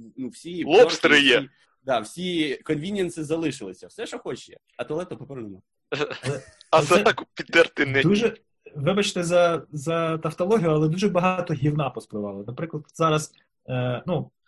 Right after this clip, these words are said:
Speaker 3: є можливість піти там і затаритися фізично, але, ну, ніхто особливо цим не користується, тому що є заказ U A. Ви чули, кстати, заказ U A п'ять мільярдів євро, е, п'ять мільйонів євро залучив інвестицій. Це просто
Speaker 1: Мгм.
Speaker 3: gig economy стартап, який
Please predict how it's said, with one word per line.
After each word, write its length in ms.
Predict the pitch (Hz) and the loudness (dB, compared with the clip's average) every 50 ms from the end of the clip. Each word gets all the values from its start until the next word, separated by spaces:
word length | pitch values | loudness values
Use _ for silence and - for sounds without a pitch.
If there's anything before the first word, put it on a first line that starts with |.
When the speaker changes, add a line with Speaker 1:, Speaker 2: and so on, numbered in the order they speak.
| _ _ _ | _ _ _
Speaker 3:
є 220 | - 139 175 233 | -4 0 0 2
можливість 420 | 254 185 160 160 170 147 135 131 127 | 2 2 0 0 0 0 -2 -2 -4
піти 180 | - 151 156 | -6 -6 -6
там 220 | 143 131 123 113 110 | -6 -6 -6 -8 -8
і 40 | 113 | -6
затаритися 600 | 123 131 131 131 113 107 107 - 110 110 - 120 | -6 -6 -4 -4 -6 -6 -8 -10 -12 -14 -14 -12
фізично, 460 | - 156 185 262 302 - - 220 180 131 | -10 -8 -6 -4 -4 -4 -4 -4 -4 -2
але, 220 | 147 151 156 151 | -2 -2 -2 -2
ну, 120 | 160 214 | -2 -4
ніхто 260 | 214 180 180 - - 185 | -4 -4 -6 -6 -6 -6
особливо 420 | 170 - 156 156 156 147 135 135 | -6 -4 -4 -2 -2 -2 -2 -4
цим 160 | 131 - 131 | -6 -6 -6
не 100 | 131 131 | -8 -8
користується, 440 | 131 - 151 147 - 233 247 - 160 | -8 -10 -10 -10 -8 -8 -8 -8 -8
тому 200 | 156 151 151 147 | -8 -6 -6 -4
що 120 | 143 - | -4 -4
є 160 | 135 127 131 120 | -2 -2 -2 -2
заказ 360 | 117 127 127 131 120 113 120 | -4 -4 -4 -6 -6 -6 -4
U 40 | 127 | -4
A. 160 | 170 190 208 165 | -2 -2 -2 -4
Ви 80 | 151 | -4
чули, 200 | 147 240 254 233 | -4 -4 -2 -2
кстати, 220 | 208 - - 131 131 | -2 -4 -6 -6 -6
заказ 360 | 127 127 135 131 135 127 127 | -4 -4 -4 -2 -2 -2 -2
U 120 | 143 175 | -2 -2
A 60 | 180 | -4
п'ять 180 | - 139 135 131 | -4 -6 -8 -6
мільярдів 380 | 135 131 127 117 117 113 113 113 | -4 -4 -4 -6 -8 -10 -14 -12
євро, 320 | 113 113 110 104 101 104 _ - | -10 -8 -8 -8 -10 -14 _ -8
е, 140 | 127 120 117 | -6 -4 -2
п'ять 180 | 151 160 151 | -2 -2 -2
мільйонів 320 | 147 139 135 135 131 127 123 | -2 -2 -2 -2 -2 -2 -2
євро 300 | 123 127 120 107 104 104 | -2 -4 -4 -4 -6 -8
залучив 400 | 104 104 101 104 - - 104 95 | -8 -10 -12 -14 -14 -14 -12 -10
інвестицій. 420 | 98 98 98 - _ _ _ _ _ _ _ | -10 -10 -10 -12 _ _ _ _ _ _ _
Це 80 | - 202 | -14 -6
просто 400 | - 277 294 240 240 208 175 156 131 131 _ - | -4 -2 -2 -2 0 0 0 0 -2 -6 _ -12
Speaker 1:
Мгм. 120 | - 143 | -6 -2
Speaker 3:
gig 260 | 139 220 220 202 196 - | 0 2 2 2 2 2
economy 440 | 208 202 190 170 165 160 156 151 | 2 0 2 0 0 0 0 0
стартап, 420 | 143 135 165 156 156 208 233 233 - | -2 -2 -4 -4 -2 -2 -4 -4 -4
який 460 | 156 143 143 160 170 165 156 143 131 | -6 -6 -6 -6 -4 -4 -4 -4 -6